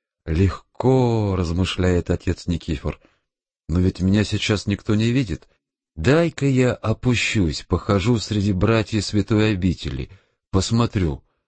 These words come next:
кто как скорбит о моей кончине». Спустился отец Никифор, смотрит, стоят братья-монахи рядом с гробом,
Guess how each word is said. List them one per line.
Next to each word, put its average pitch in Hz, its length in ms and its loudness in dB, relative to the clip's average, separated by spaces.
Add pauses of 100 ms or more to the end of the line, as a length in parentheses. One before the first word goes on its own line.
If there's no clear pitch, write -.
(220)
кто 123 320 0
как - 240 -2
скорбит 107 560 0
о 90 100 -2
моей 92 240 2
кончине». 69 800 -6 (1040)
Спустился 113 800 0
отец 95 380 0
Никифор, 87 600 -4 (520)
смотрит, 92 880 0
стоят 104 580 2
братья-монахи 92 960 0
рядом 82 340 0
с 80 60 -2
гробом, 78 480 0